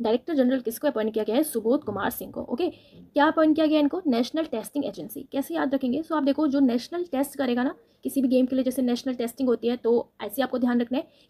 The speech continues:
कि नेशनल टेस्टिंग जब होगी तो पूरे शुद्ध बुद्ध से करेगा, बुद्ध से करेगा कि कुछ गड़बड़ ना हो जाए, तो शुद्ध बुद्ध, so सुबोध कुमार सिंह को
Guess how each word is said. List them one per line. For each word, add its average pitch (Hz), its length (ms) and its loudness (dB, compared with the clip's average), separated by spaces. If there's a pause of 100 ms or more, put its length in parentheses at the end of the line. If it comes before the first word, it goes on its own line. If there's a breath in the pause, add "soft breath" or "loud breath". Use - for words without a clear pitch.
कि 311 140 6
नेशनल 240 340 2
टेस्टिंग 269 340 -2
जब 277 140 2
होगी 247 260 0 (300 soft breath)
तो 277 60 -4
पूरे 285 300 2 (380)
शुद्ध 285 200 2
बुद्ध 233 220 2
से 262 140 0
करेगा, 233 420 -2
बुद्ध 233 240 0
से 277 140 0
करेगा 269 220 2
कि 269 120 -4
कुछ - 240 -6
गड़बड़ 202 260 -2
ना 247 80 2
हो 226 80 2
जाए, 220 120 -4
तो 247 100 -10
शुद्ध 277 220 -2
बुद्ध, 262 260 0
so 262 160 -2
सुबोध 240 420 -2
कुमार 214 260 -2
सिंह 339 240 -6
को 220 140 0